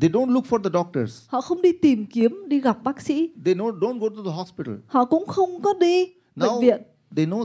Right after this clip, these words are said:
Speaker 1: they have the power to cure.
Speaker 2: Bây giờ họ đã có sức mạnh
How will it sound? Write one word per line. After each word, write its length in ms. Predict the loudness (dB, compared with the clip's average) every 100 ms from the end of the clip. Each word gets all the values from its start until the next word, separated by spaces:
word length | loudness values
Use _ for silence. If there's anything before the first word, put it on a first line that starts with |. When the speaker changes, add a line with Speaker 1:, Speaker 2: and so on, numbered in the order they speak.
| -2
Speaker 1:
they 100 | -4
have 220 | -4 -6
the 60 | -8
power 240 | -6 -4 -6
to 160 | -8 -12 -8
cure. 320 | -6 -4 -6 -4 4
Speaker 2:
Bây 200 | 6 6
giờ 200 | 4 2
họ 160 | -2 -2
đã 140 | -2
có 140 | 0
sức 320 | 0 2 0 0
mạnh 160 | -4